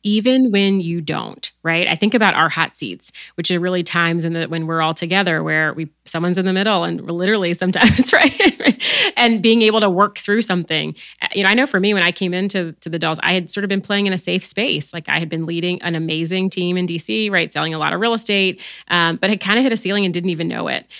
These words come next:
And so it was actually my move into sort of the C-suite executive world of Keller Williams that was about this,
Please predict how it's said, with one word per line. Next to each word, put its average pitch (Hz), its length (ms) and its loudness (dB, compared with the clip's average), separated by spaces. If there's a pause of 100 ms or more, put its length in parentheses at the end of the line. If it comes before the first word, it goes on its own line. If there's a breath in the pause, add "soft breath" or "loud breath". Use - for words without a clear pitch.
(160 loud breath)
And 170 180 0
so 180 100 -2
it 170 160 -2
was 170 240 -2
actually 190 600 -2
my 170 280 2
move 180 220 2
into 170 400 -2
sort 165 180 -6
of 160 80 -4
the 165 100 -4
C-suite 170 440 -4
executive 165 400 -6
world 165 180 -4
of 160 80 -8
Keller 170 240 -6
Williams 202 320 0
that - 160 -4
was 151 100 -6
about 165 440 -2 (100)
this, 165 300 -6